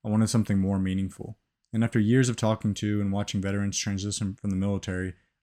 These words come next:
I don't think it's a unique experience. Fortunately, after some years, I was pushed by a friend to question what I really want out of life.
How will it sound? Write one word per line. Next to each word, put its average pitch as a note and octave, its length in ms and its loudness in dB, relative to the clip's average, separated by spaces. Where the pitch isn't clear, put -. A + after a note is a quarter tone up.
I G#2 80 -4
don't C#3 160 2
think C3 160 0
it's A2+ 160 0
a G#2+ 40 2
unique G2+ 300 2
experience. - 640 -8
Fortunately, B2+ 540 2
after A2 180 -2
some A2+ 300 2
years, G#2 300 2
I G2+ 60 2
was G2+ 140 -2
pushed - 300 -4
by G2+ 100 0
a G2 60 -2
friend F#2+ 340 -2
to F#2 80 -4
question F#2+ 560 -4
what A2 160 -2
I A#2 40 -2
really A2+ 280 0
want F#2+ 260 -2
out F2+ 120 -4
of E2+ 60 -8
life. E2+ 340 -10